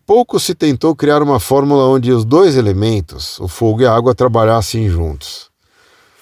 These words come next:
Veja, com um mundo de água em estado sólido em torno das estações,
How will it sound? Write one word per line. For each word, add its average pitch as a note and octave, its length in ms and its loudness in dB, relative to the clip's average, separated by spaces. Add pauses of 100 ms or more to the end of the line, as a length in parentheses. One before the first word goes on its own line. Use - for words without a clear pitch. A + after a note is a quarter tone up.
(420)
Veja, G#2+ 360 2 (840)
com E3 180 0
um D#3+ 220 2
mundo F#3 400 2
de D3 160 4
água D#3 500 0
em C#3+ 80 -4
estado D3 380 -6
sólido B2+ 480 -2
em G#2+ 100 -2
torno B2+ 340 2
das G#2+ 200 0
estações, F2+ 800 -2